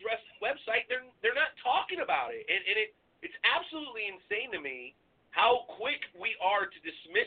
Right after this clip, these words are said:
things that we're not familiar with, to go back to the same old, same old that we can all agree is not as good as it used to be. No disrespect, W W E is the big dog in town, um, but, you know, the truth of the matter is, Dave, you gotta be very selective with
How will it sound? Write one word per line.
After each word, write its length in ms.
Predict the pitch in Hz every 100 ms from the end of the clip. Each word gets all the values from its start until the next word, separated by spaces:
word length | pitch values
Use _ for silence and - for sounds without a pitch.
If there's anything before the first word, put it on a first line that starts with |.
| - 175
things 240 | 165 160
that 80 | 160 160
we're 80 |
not 220 | 165 214 202
familiar 480 | 160 202 262 180 147
with, 240 | 147 151 - _ -
to 20 | 170
go 160 | 202 208
back 240 | 208 -
to 40 | 170
the 80 | -
same 240 | 185 175
old, 160 | 175 170
same 160 | 175 165
old 320 | 160 156 156 _ -
that 160 | 156 165
we 60 | 175
can 80 | 170 165
all 240 | 175 180
agree 560 | 165 156 160 143 139 143
is 80 | 147 139
not 240 | 160 156
as 80 | 143 -
good 80 | 151
as 60 | 135
it 80 | 143
used 300 | 139 151 -
to 60 | 139
be. 320 | 131 120 113 _ _ _ 151
No 160 | 226
disrespect, 720 | 226 202 160 - - 262 165
W 220 | 185 185 185
W 80 | 170 175
E 160 | 165 156
is 80 | 170
the 80 | 151
big 240 | 165 160 156
dog 240 | 151 131
in 80 | 117
town, 480 | 156 208 151 123 127 _ _ _ 143
um, 400 | 143 143 139 -
but, 320 | 151 143 139 _ _ _ -
you 80 | 175
know, 160 | 151
the 80 | 151 -
truth 160 | 240
of 80 | 202
the 80 | 185
matter 260 | 190 180 165
is, 140 | 151
Dave, 160 | 170 160
you 80 |
gotta 160 | 196 190
be 80 | 185
very 240 | 170 180 -
selective 720 | 147 131 160 - 147 131 120 _ _ _
with 140 | -